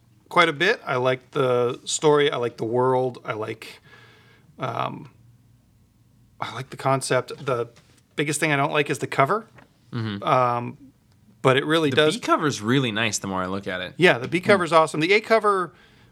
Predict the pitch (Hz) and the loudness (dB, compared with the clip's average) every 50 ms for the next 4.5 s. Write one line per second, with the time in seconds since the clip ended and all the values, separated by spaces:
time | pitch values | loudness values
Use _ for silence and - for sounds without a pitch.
0 | _ _ _ _ _ - - - - - - - 170 - - - - 254 247 - | _ _ _ _ _ -20 -20 -20 -18 -6 -2 -2 -2 -4 -2 -2 0 0 0 2
1 | - 202 175 147 135 151 156 170 185 208 208 240 262 233 - - - - - - | 2 2 2 4 4 4 4 4 4 2 2 0 -2 -6 -12 -14 -16 -16 -18 -18
2 | 175 143 165 156 151 - - 175 170 170 175 - _ - - 170 143 - - 165 | -2 2 2 2 4 2 2 2 2 2 0 -4 _ -8 -6 -6 -4 0 2 2
3 | 147 127 139 147 - - - 139 123 147 - - - 143 131 - - - 135 120 | 2 2 0 -4 -4 -4 -4 -2 -2 -4 -6 -2 0 0 0 0 -2 -6 -4 -4
4 | 120 113 113 113 110 107 107 107 113 | -2 -2 -4 -4 -4 -4 -6 -6 -8